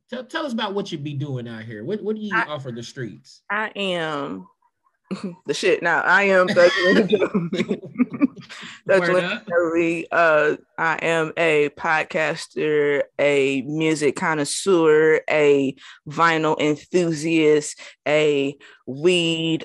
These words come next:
Speaker 2: um, weed, uh, concierge.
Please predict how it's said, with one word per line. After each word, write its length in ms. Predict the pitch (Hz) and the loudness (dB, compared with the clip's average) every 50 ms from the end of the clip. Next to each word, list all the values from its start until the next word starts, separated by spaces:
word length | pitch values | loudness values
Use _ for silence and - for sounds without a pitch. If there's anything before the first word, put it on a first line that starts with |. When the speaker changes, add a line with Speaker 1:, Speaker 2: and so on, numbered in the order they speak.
| - | 0
Speaker 2:
um, 720 | - 151 156 147 143 139 131 127 127 117 113 - - - - - _ _ _ _ _ _ _ - - _ _ _ _ - - _ _ _ - - - _ _ _ _ _ _ _ _ _ _ _ _ _ _ _ _ _ _ _ _ _ _ _ | 0 2 4 4 4 4 4 2 2 0 0 -2 -4 -8 -12 -18 _ _ _ _ _ _ _ -20 -20 _ _ _ _ -20 -20 _ _ _ -18 -18 -18 _ _ _ _ _ _ _ _ _ _ _ _ _ _ _ _ _ _ _ _ _ _ _
weed, 540 | 160 170 185 175 175 165 160 156 151 - _ - | 0 0 2 2 2 0 -2 -4 -4 -6 _ -2
uh, 260 | 139 139 135 127 127 | 0 2 2 2 0
concierge. 840 | 131 - 202 175 165 170 - - 180 175 170 160 156 156 156 160 170 | 0 2 2 2 2 2 0 -4 -2 0 0 0 0 0 -2 -4 -4